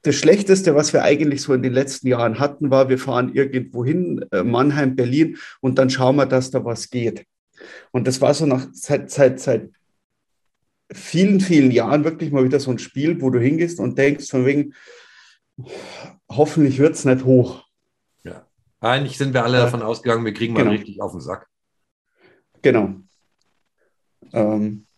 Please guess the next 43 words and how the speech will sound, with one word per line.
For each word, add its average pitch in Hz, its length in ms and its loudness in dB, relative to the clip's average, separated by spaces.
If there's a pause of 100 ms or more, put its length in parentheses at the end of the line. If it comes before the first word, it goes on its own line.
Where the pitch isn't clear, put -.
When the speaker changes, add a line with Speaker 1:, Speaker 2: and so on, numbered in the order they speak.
(880)
Speaker 1:
und, 127 320 2
äh, 117 240 4
von 117 240 -4
dem 202 240 -2
her, 156 680 0
äh, 123 40 -10
war 143 140 0
dann 175 160 -6
die 151 100 -6
Freude 131 440 -2
einfach 120 340 -4 (220)
noch 135 260 -4
größer. - 460 -12 (3000)
Speaker 2:
Auch 135 220 -2
wenn 170 160 2
der, 127 200 4
der, 107 340 -2
also 123 180 0
der, 110 460 -2
ich 127 100 -8
muss 143 180 -4
ja 131 100 2
sagen, 110 340 0
der 95 480 -4
Social 123 420 -4
Media 175 440 0
Mann 151 500 -2
von, 127 720 -6
oder 104 220 -6
die 104 140 -6
Social 113 340 -4
Media 123 300 -2
Frau 147 380 -2
von, 147 280 -4
ich - 120 -14
weiß 110 200 -6
ja 113 80 -8
nicht, 107 160 -12
wer 110 80 -2
es - 80 -10
bei 104 100 -8
denen 101 200 -10
ist, - 200 -14